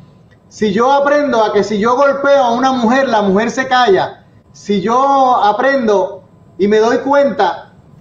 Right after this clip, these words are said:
que si yo golpeo a una, a una mujer, la mujer deja de, de salir, deja de estudiar,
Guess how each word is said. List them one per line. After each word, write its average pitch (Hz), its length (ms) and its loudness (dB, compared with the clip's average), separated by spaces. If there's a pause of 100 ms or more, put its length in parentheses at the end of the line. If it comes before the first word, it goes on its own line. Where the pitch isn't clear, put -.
que 202 120 2
si 208 180 -4
yo 233 180 0
golpeo 269 460 0
a 208 400 0
una, 254 440 0
a 175 360 -4
una 254 220 0
mujer, 240 580 -2 (440)
la 214 200 2
mujer 220 400 2
deja 269 340 0
de, 196 400 0
de 202 160 0
salir, 208 600 -2 (340)
deja 262 360 2
de 220 560 0
estudiar, 220 960 -2